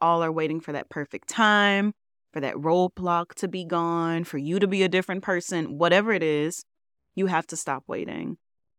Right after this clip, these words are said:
The only thing constant is time. Time will continue to tick, and you will continue to wait, and we do not have time to wait to get started.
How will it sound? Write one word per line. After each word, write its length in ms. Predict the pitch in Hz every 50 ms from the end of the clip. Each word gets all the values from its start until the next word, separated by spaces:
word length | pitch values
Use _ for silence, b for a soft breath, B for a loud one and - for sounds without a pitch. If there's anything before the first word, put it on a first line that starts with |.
| _ _ _
The 140 | - 180 - -
only 280 | 175 180 185 202 220
thing 380 | 214 - 214 202 190 190 185 190 -
constant 840 | - - 180 160 156 156 165 - - - 175 170 170 151 - - _ -
is 320 | 143 143 135 131 - - - _ _ _
time. 600 | - - - 160 151 147 147 151 151 160 170 180 - _ -
Time 500 | - - - 175 165 170 170 170 175 175
will 100 | 160 156
continue 720 | - - 160 151 147 - - 160 151 151 156 151 156 156
to 180 | - - - 147
tick, 400 | - - 160 170 - _ - - _ _ _ _ _ _ _ _ -
and 180 | - 156 160 156
you 80 | 151 151
will 180 | 147 151 151
continue 680 | - - - 151 147 - - 160 147 151 156 151 147 156
to 180 | - - - 139
wait, 420 | 135 135 131 135 139 - - - _ -
and 200 | 160 160 156 151
we 100 | 151 156
do 120 | 147 156 156
not 200 | 160 147 143 156
have 160 | 156 147 147
time 360 | - - 156 147 143 143 147
to 180 | - - - 139
wait 400 | 139 139 135 135 143 143 _ _ _ _ -
to 140 | - 165 147
get 360 | - 135 127 127 - _ - -
started. 640 | - - - - 135 123 123 135 131 - 69 -